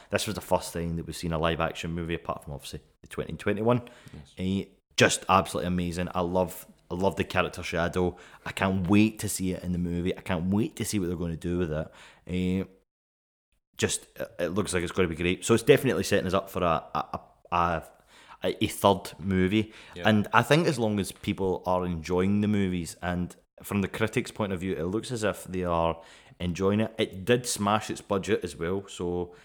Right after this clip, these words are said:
Speaker 1: it practically doubled its
Speaker 2: It
Speaker 1: budget.
Speaker 2: did double, aye.
Speaker 1: Eh, now, I don't know if that will, if that will go up.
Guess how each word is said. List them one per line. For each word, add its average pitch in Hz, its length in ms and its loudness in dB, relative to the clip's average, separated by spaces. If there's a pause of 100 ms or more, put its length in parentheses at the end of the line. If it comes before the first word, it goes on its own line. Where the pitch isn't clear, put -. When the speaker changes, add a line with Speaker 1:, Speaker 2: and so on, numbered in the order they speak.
(140)
Speaker 1:
it - 100 -20 (100)
practically 98 460 -4
doubled 85 440 -4
its - 140 -6
Speaker 2:
It - 60 -20
Speaker 1:
budget. 85 400 -4 (220)
Speaker 2:
did 82 200 -16
double, 90 320 -12
aye. 76 240 -12
Speaker 1:
Eh, 90 320 -2 (120)
now, 101 120 -2
I 95 40 -2
don't 127 260 -4
know 104 280 -2
if - 240 -8
that 95 300 -2
will, 90 480 -2 (480)
if - 120 -18
that 87 160 -4
will 90 120 0
go 87 220 -2
up. 87 140 2